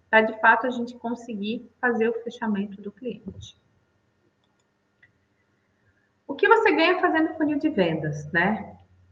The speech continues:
A gente, às vezes, acaba esquecendo. Tem, eu tenho determinados atalhos que eu faço, meu próprio celular, né? Eu consigo colocar aqui no bloco de notas, "Poxa, o cliente é o fulano, ele gosta de determinada região,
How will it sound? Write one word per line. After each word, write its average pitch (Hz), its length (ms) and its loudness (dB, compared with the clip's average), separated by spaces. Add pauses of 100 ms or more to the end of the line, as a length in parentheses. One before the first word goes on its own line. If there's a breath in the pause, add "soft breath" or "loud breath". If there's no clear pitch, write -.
(160)
A 196 160 4
gente, 233 260 0
às 226 80 -4
vezes, 233 160 -4
acaba 233 440 8
esquecendo. 262 840 -4 (120)
Tem, 202 300 -4
eu 226 100 -2
tenho 277 180 -2
determinados 247 760 2
atalhos 226 580 6
que 220 100 -8
eu 214 100 -10
faço, 214 320 2
meu 226 80 -2
próprio 240 380 0
celular, 247 640 2
né? 214 120 -4
Eu 214 120 -8
consigo 214 300 -12
colocar 220 340 0
aqui 214 380 -8 (460)
no 214 100 -4
bloco 214 280 0
de 240 120 -2
notas, 220 480 -2
"Poxa, - 600 -4 (140)
o 196 160 -6
cliente 220 420 2
é 226 60 -6
o 220 120 -8
fulano, 269 760 -4
ele 214 300 -4
gosta 208 360 -4
de 214 120 -8
determinada 208 580 -2
região, 233 800 -4